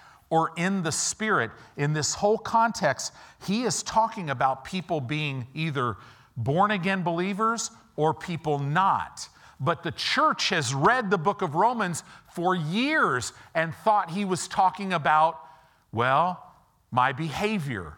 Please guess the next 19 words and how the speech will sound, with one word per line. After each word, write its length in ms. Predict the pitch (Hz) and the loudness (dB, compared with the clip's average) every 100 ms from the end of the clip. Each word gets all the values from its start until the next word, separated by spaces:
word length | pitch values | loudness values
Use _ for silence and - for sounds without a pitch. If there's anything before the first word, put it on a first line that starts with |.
| _ _ _ | _ _ _
But 180 | 139 - | -4 -2
Paul's 300 | 151 127 123 | 0 0 0
not 180 | 151 160 | -2 2
talking 320 | 214 240 214 | 0 0 0
about 220 | 190 175 | 0 0
your 80 | 156 | -2
behavior. 600 | 139 127 123 117 160 202 - _ _ _ _ _ _ _ _ | -4 -2 -4 -4 -8 -10 -18 _ _ _ _ _ _ _ _
He's 260 | 160 214 - | -2 0 2
talking 320 | 220 202 208 | 2 4 2
about 340 | 175 165 165 | 4 4 2
either 280 | 180 208 185 | 0 0 0
you're 240 | 170 185 | 2 4
a 60 | 202 | 2
child 380 | - 185 185 170 | 2 4 6 4
of 100 | 131 | 2
God 260 | 151 196 | 4 4
or 100 | 196 | 4
you're 200 | 139 165 | 0 2
not. 500 | 175 208 285 220 - | 2 2 0 -4 -10